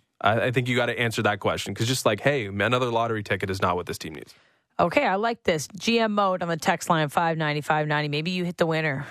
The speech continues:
Speaker 2: Maybe we s-, forward them to Kyle Dubas. Send it through five ninety, five ninety. Um, anything else on the Leafs slash trades before we get to a little Raptors talk?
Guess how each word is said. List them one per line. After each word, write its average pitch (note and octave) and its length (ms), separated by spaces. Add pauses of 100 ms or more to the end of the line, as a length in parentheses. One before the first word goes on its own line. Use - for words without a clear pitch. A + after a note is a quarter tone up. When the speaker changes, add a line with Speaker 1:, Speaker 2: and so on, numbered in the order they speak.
Speaker 2:
Maybe D3+ 160
we D3+ 140
s-, - 260
forward D#3 440
them D3 220
to C#3 340
Kyle C#3+ 280
Dubas. C3+ 580 (680)
Send E3+ 240
it D3+ 80
through E3 140
five D3 260
ninety, C3 200
five C#3 240
ninety. C#3 320 (400)
Um, E3+ 220
anything G3+ 320
else F#3 220
on F3+ 80
the D#3+ 100
Leafs E3 280
slash - 540
trades D3 520
before C#3+ 360
we C#3+ 120
get C3 280
to C3+ 320
a B2 60
little C3+ 180
Raptors B2+ 460
talk? - 420